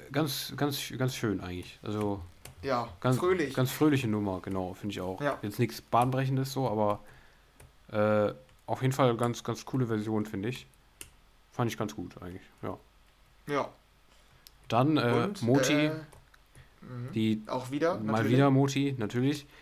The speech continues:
Speaker 1: Diesmal ein bisschen anders mit Mangu zusammen, The Way I Am. Äh, fand ich ziemlich gut eigentlich, muss ich ganz ehrlich sagen. So ein bisschen Tropical House-mäßig, ne?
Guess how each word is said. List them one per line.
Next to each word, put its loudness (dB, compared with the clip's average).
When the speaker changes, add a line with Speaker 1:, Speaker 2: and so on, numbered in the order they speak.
Speaker 1:
Diesmal 6
ein 2
bisschen 2
anders 4
mit 0
Mangu 0
zusammen, -2
The 2
Way 2
I -4
Am. 0
Äh, 2
fand -2
ich -8
ziemlich -2
gut -2
eigentlich, -8
muss -6
ich -10
ganz -6
ehrlich -4
sagen. 2
So -4
ein -4
bisschen -2
Tropical -4
House-mäßig, -2
ne? 0